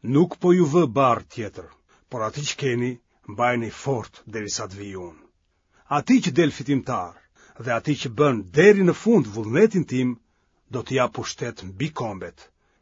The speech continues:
Ai do t'i sundoj si bariu me shkop hekuri dhe do t'i coptoj si enë balte, me të njëjtin pushtet që kam marrë edhe unë prej atit tim. Dhe do t'i jap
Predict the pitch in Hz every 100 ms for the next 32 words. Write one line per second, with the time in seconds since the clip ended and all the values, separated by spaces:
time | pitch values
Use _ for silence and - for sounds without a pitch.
0 | _ _ - 120 165 185 143 165 160 -
1 | 156 160 165 - 143 117 143 147 170 151
2 | 135 127 110 - 147 - 127 160 - 117
3 | 101 95 _ - - - 120 135 131 127
4 | 139 - 127 - 170 143 - 131 131 110
5 | 95 123 120 - 90 - _ _ _ -
6 | 117 120 127 196 226 220 196 185 - 180
7 | 170 - 147 143 139 143 127 117 143 180
8 | 180 143 123 120 110 110 - - 104 90
9 | 80 _ _ _ _ _ _ _ _ 110
10 | 127 120 110 110 107 110 107